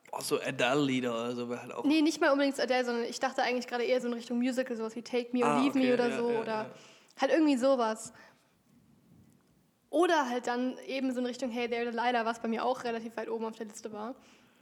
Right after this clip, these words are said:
Speaker 2: Oder
Speaker 1: Ja, oh.
Speaker 2: also es gibt, ich hab eine ganze Playlist. Ich glaub, ich hab eine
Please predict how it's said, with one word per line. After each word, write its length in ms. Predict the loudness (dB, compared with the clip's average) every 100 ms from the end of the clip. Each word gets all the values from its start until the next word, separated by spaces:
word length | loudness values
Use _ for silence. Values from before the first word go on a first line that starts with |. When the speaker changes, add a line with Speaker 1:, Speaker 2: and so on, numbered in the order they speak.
| -8
Speaker 2:
Oder 220 | -6 -4
Speaker 1:
Ja, 260 | -2 -2 -4 -8 -18 -18
oh. 40 | -14 -12 -14 -16 -2
Speaker 2:
also 160 | -2 2
es 60 |
gibt, 160 | 0 0
ich 100 | 2
hab 80 | 2
eine 120 | 4
ganze 260 | 4 2 0
Playlist. 420 | 2 2 2 -8
Ich 100 | -2
glaub, 200 | 0 0
ich 60 | -2
hab 80 |
eine 140 | -2